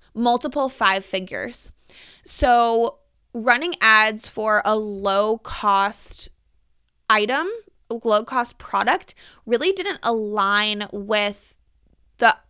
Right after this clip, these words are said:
other services that we offer in the business. So just making sure that if you are gonna put money behind it, um, you have a really good strategy and that you feel confident that, um, you have the funds to do that,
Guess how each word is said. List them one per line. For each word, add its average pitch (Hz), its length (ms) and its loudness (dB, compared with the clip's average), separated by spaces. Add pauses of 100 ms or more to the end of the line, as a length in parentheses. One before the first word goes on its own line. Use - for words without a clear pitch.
other 226 640 0
services 202 680 -4
that 190 260 0
we 196 160 -6 (100)
offer 202 340 -2
in 202 220 -4
the 190 80 -12
business. - 640 -10 (380)
So 226 640 4
just 240 240 -4
making 247 360 -6
sure 220 420 -2
that 202 400 4
if 214 140 -8
you 208 120 -8
are 220 200 2
gonna 240 160 -2
put 240 180 -4
money 220 220 -6
behind 208 480 -4
it, 202 320 0 (340)
um, 208 340 4
you 214 120 -4
have 220 180 0
a 208 80 -2
really 220 420 -2
good 220 240 -2
strategy 220 840 -2
and 208 320 -6
that 202 260 2
you 208 200 -6
feel 202 240 -2
confident 220 720 -4
that, 196 560 0
um, 202 480 -4 (920)
you 269 160 0
have 214 200 -2
the 214 80 -4
funds 208 340 -4
to - 100 -10
do 220 160 -4
that, 320 320 4